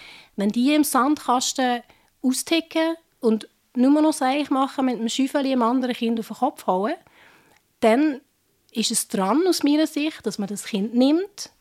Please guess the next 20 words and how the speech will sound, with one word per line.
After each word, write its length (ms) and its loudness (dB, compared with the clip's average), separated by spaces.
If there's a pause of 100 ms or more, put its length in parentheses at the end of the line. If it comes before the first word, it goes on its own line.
(380)
ähm, 340 2
aus 120 -4
dem 120 -2
Sandkasten 680 0
rausnimmt, 560 0
weil 100 2
man 140 0
merkt, 480 -2 (280)
es 280 -6
kann 460 2 (200)
jetzt 640 -4
nicht 200 2
anders 400 -4
reagieren. 480 -14 (500)
Und 120 -4
das 100 -2
ist 120 2
ja 80 2
eine 140 4
Grenze, 440 0